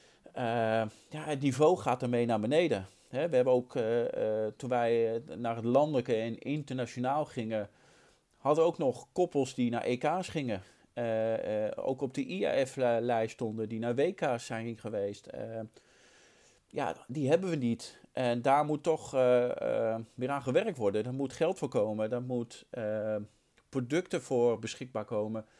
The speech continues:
Zodat we dat omhoog kunnen halen. Eh, meer mensen ook enthousiast maken dat het vak scheidsrechter, eh, ook echt leuk is. En dat je er ook heel veel voor terugkrijgt. En niet zozeer alleen voor de wedstrijd, maar ook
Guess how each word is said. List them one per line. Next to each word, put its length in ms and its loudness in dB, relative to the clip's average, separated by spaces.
Zodat 340 0
we 60 -8
dat 160 0
omhoog 400 -2
kunnen 240 0
halen. 480 2
Eh, 420 -4
meer 360 -2
mensen 360 -2
ook 160 -2
enthousiast 580 -2
maken 340 -2
dat 160 2
het 160 -8
vak 280 -4
scheidsrechter, 920 -2
eh, 300 0
ook 240 0
echt 200 -4
leuk 260 4
is. 380 -4
En 300 -6
dat 180 -2
je 80 -6
er 60 0
ook 120 -2
heel 160 -2
veel 100 -10
voor 140 -6
terugkrijgt. 580 -6
En 220 -2
niet 160 -6
zozeer 280 -4
alleen 220 0
voor 120 -6
de 140 -4
wedstrijd, 600 -2
maar 140 -8
ook 280 -4